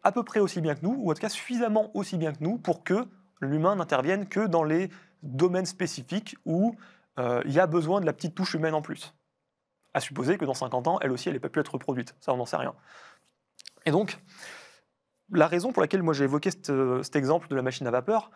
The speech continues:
c'est que il fallait bien comprendre qu'à l'époque, cette transition sociale, quand on touche au mode de travail, euh, ça change l'organisation de la société humaine. C'est pas, c'est pas rien, c'est vraiment quelque chose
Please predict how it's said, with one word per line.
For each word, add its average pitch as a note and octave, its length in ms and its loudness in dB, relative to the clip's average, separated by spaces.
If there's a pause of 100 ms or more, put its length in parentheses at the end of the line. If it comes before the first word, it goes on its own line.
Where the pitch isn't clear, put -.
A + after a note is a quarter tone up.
(160)
c'est - 220 -4
que G3+ 260 -2 (360)
il F3+ 60 -12
fallait C#3 160 2
bien C#3+ 120 0
comprendre G3+ 260 0
qu'à C3+ 140 2
l'époque, F3+ 420 0
cette - 240 -2
transition F#3 460 -2
sociale, D#3+ 500 0 (200)
quand - 180 -2
on E3+ 40 -2
touche G3 260 -4
au D3 40 4
mode D3+ 180 4
de C3 80 -4
travail, D3 460 0 (140)
euh, B2 300 -4
ça - 180 -2
change F3 240 0
l'organisation D3+ 460 0
de E3+ 40 0
la C#3 40 -2
société C#3 280 -4
humaine. E3+ 280 2
C'est - 160 -16
pas, - 100 0 (100)
c'est - 160 -6
pas E3 80 4
rien, D#3+ 240 0
c'est C#3+ 140 -2
vraiment C#3 260 2
quelque D3+ 140 -6
chose F3 260 -2